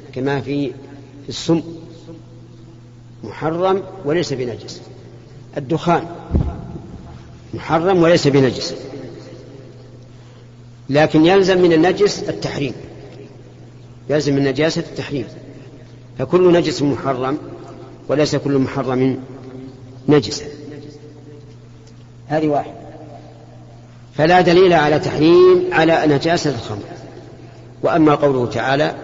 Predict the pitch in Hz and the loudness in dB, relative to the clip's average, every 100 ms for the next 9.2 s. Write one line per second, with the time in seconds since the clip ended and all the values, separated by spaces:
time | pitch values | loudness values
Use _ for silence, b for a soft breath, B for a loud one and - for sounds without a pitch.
0 | - - - - 143 139 139 127 131 131 | -16 -16 -18 -4 0 0 0 0 0 -2
1 | 127 - 135 127 120 117 120 123 127 117 | -2 -2 -2 0 -2 -4 -4 -4 -4 -4
2 | 135 131 110 120 135 131 135 104 107 104 | -2 -2 -4 -4 -2 0 -2 -4 -8 -4
3 | 131 127 127 - 135 127 107 131 165 120 | -4 -2 -4 -4 -4 -4 -4 -2 -2 -2
4 | 120 139 123 135 151 - 151 123 131 139 | -4 -4 -2 -2 -2 -4 -4 -2 -2 -2
5 | 131 131 117 156 185 - - - - - | -2 -6 -4 -4 -4 -12 -18 -20 -20 -20
6 | - - - - - - - - - 131 | -20 -20 -20 -20 -20 -20 -20 -20 -6 -4
7 | 127 127 143 139 123 120 135 156 151 - | -2 -2 -2 -2 -6 -4 -2 -2 -4 -10
8 | - 127 104 139 123 - 123 120 120 120 | -8 -8 -6 -6 -6 -8 -4 -2 -2 -4
9 | 120 120 | -4 -6